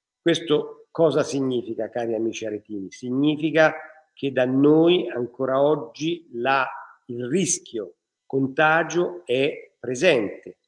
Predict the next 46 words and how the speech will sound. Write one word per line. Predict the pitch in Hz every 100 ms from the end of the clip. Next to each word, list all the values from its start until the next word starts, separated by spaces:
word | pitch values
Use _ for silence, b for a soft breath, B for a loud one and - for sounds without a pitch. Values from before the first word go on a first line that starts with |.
| _ _ - 127
non | 135 147
siamo | 143 139 131 135 151 -
ancora | 165 160 - 120 123
indenni. | 117 107 104 123
Io | 202
vedo | 190 143
i | 131
dati | 135 127 127
tutti | - - 131
i |
giorni, | 127 139 110 107 95 _ _ _ _
Siena | - 185 196
sono | 143 139 131
molti | 143 147 - 151
giorni | 170 156 113 117
che | 113
in | 120
tutta | - 143 135
la | 123
provincia | 127 131 127 - 120
non | 120 117
presenta | - 107 127 113 - 110
contagi, | 113 110 104 95 92 87 _ _ _ -
noi | 139 170 180 -
ne | 120
presentiamo | 117 120 117 135 127
oggi | 127 123 120
uno | 131 131
in | 120
città, | 123 - 156 156 - - -
per | 131 113
dire | 131 135
quattro | 147 135 - 127
in | 120
provincia, | 139 160 147 113 - 98 _ _ _ -
ho | 139
visto | 139 143 143
che | 139
nella | 131 131
provincia | 135 131 135 139
di | 131 127
Grosseto | 131 131 147 143
ce | 131 127
ne | 120
sono | 131 131
tre, | 165 151 - -